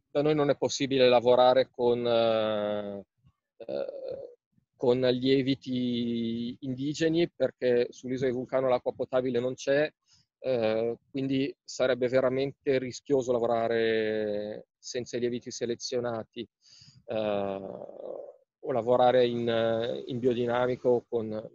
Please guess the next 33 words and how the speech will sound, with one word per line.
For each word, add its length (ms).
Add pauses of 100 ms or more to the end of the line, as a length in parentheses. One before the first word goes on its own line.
(180)
cerchiamo 300
di 60
tenere 360
sì 340 (220)
i 60
solfiti 480
il 100
più 100
basso 300
possibile, 580
però 320 (240)
un 100
po' 140
ci 140
vuole 280
perché 420
comunque 460 (680)
bisogna 680
ottenere, 1800 (300)
siamo 260
un'azienda, 460
comunque 240
uno 80
standard 340
di 120
produzione 440
ci 120
deve 220
essere, 340
uno 160
standard 500 (220)
qualitativo. 640 (480)
Eh, 840